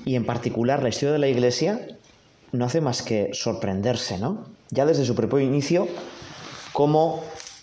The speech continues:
Jesús nace, en vez de nacer en Nazaret, donde San José tendría todo preparado, pues Dios quiere que nazca en Belén,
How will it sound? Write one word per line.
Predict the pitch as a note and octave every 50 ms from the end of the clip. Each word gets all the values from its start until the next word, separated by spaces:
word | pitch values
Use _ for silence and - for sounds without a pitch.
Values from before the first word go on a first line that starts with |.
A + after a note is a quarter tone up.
| - - -
Jesús | - - A#2 G#2+ - - C#3 C#3+ C#3+ - - - - -
nace, | - A2+ A2 A#2 B2+ C#3 C#3 - - D3 C#3+ D3 D#3+ - - - - - - - - - - - - - _ - - - - - - - - _ _ _ _ _ _ -
en | A#2+ A2 G2+
vez | A2+
de | A#2+ A#2+
nacer | A#2 A2+ - C3
en | A#2+ A#2
Nazaret, | A2+ A2 A2 A#2 A#2 C#3 D#3+ D3+
donde | D3 C3+ A#2+ A2+ A2+ G#2+ G#2+ G#2 - - - - - - - -
San | - - - A#2+ A2
José | G#2+ G#2+ A2+ A2+ C#3 C3+
tendría | C3+ B2 A#2+ A#2+ C3 B2
todo | - B2 B2+ B2+
preparado, | C3 C#3+ D3 D3 D#3+ E3+ F#3 G3 A3+ A#3+ A#3+ A#3+ A#3 - - - - - - - - - - - - - - - - - -
pues | B2+ A2+ G2+ G#2
Dios | A2+ B2+ C#3 C3+ -
quiere | - C#3 C#3+ D3+ D3+
que | D3+ A#2
nazca | G#2 G#2+ G#2+ G#2+ - C#3
en | B2+ G#2+
Belén, | F#2+ F#2 F#2+ F#2+ F#2+ F#2+ G2 - - -